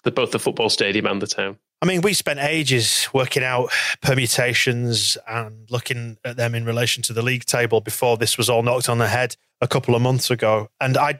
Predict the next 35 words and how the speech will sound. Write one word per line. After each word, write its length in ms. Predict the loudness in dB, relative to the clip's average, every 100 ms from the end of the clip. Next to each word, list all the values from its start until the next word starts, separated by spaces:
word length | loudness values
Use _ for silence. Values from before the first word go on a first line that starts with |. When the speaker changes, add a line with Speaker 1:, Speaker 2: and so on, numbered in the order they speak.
| -4
Speaker 2:
I've 140 | -2
deliberately 460 | 0 0 2 0 0
forgotten 600 | 0 2 2 0 -4 -8 -14 _ 0
all 300 | 4 4 2
the 80 | 0
permutations 720 | 0 0 0 0 0 0 0
'cause 180 | 0
I 120 | 0 0
had 160 | 2
got 180 | 0 0
to 100 | 0
a 60 | 0
point 340 | 2 0 -2 -4
yet 220 | -4 -2
again 400 | -2 -2 -2 -8 _ _
for 80 | 0
the 60 |
second 380 | 2 0 0 0
year 160 | 4 4
on 100 | 4
the 80 | 2
bounce 400 | 2 0 0 2
where 280 | 2 2
Leeds 260 | 0 0 0
United 420 | 0 0 -2 -6
was 120 | -6
causing 440 | 0 2 2 0 0
me 260 | -2 -2 -2
inordinate 600 | 2 2 2 0 0 0
amounts 360 | -2 -2 -2 -4
of 80 |
stress 360 | -4 -2 -2 -2
and 80 | -6
anxiety. 500 | -2 2 2 0 -2
So 220 | -2 -2